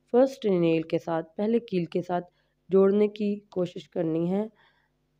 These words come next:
Why does it stick to the first nail, ये क्यों फर्स्ट नेल के साथ, पहली कील के साथ जुड़ गए हैं? The reason is that the first nail has become a magnet,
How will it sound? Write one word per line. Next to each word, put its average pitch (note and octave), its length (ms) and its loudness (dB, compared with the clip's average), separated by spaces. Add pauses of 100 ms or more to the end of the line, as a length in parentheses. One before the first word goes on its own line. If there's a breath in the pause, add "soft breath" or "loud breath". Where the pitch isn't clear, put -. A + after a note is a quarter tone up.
(180)
Why A3 200 6
does A#3+ 240 4 (120)
it F#3+ 100 -4
stick - 420 -8
to F#3+ 60 2
the F#3+ 140 2 (120)
first F#3+ 240 0
nail, E3 200 2 (1400 soft breath)
ये G#3+ 120 0
क्यों C4 300 2
फर्स्ट G#3+ 360 -2
नेल F3 240 4
के F3+ 140 -2
साथ, F3+ 180 -2
पहली F#3+ 320 -2
कील F#3+ 220 -4
के F3 160 -4
साथ F3 240 -6 (100)
जुड़ E3 260 -2
गए E3 240 0
हैं? F#3+ 240 -2 (200)
The F3 160 -2
reason F#3+ 340 0
is F3 100 -4
that E3+ 260 2
the F#3 100 -4 (140)
first A3 320 -6
nail F3 160 0
has D#3 400 -2 (100)
become D#3+ 320 0 (180)
a G3 180 2 (560 soft breath)
magnet, D#3 380 4